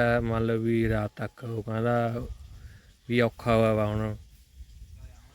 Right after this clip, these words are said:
ਮੈਂ ਕਿਹਾ ਵੀ ਚਲੋ ਹੁਣ ਬੰਦੇ ਦਾ ਬੁੱਤਾ ਸਾਰਿਆ, ਕਹਿੰਦਾ ਵੀ ਮੈਂ ਤਾਂ ਹੀ ਆਇਆ ਵੀ ਚੱਲ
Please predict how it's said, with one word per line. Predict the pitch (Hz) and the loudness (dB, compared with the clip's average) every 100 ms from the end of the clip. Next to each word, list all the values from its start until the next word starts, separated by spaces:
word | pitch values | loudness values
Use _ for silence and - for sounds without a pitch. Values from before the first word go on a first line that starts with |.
| - - - - - | -20 -12 -8 -8 -4
ਮੈਂ | 113 113 | 0 2
ਕਿਹਾ | 117 | 2
ਵੀ | 117 | 2
ਚਲੋ | 117 120 120 120 | 0 0 2 2
ਹੁਣ | 117 120 117 - | 2 0 -2 -8
ਬੰਦੇ | 123 117 117 | -4 0 2
ਦਾ | 117 | 2
ਬੁੱਤਾ | 110 110 123 117 | 0 -2 0 0
ਸਾਰਿਆ, | 110 110 110 | 2 2 2
ਕਹਿੰਦਾ | 120 127 | 2 4
ਵੀ | 127 | 4
ਮੈਂ | 127 131 | 4 2
ਤਾਂ | 120 123 | 0 0
ਹੀ | 117 120 | 2 0
ਆਇਆ | 110 110 | 0 0
ਵੀ | 110 | -2
ਚੱਲ | 104 113 110 | -2 -2 -2